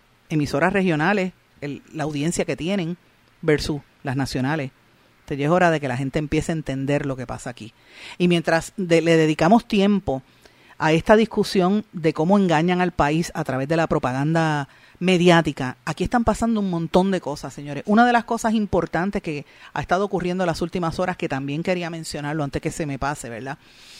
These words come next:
es lo que ha estado ventilándose en el tribunal, eh, en el tribunal, eh, de San Juan,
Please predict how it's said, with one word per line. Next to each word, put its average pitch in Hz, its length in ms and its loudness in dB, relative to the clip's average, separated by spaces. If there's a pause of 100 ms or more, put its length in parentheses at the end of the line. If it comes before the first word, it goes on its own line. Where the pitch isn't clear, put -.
(480)
es 170 100 6
lo 220 100 6
que 226 60 2
ha 208 60 6
estado 214 300 6
ventilándose 202 600 4
en 175 80 4
el 165 80 2
tribunal, 165 720 2 (160)
eh, 143 380 -2 (920)
en 170 120 0
el 160 80 0
tribunal, 170 920 0
eh, 165 180 0
de 156 100 0
San 156 240 0
Juan, 247 220 0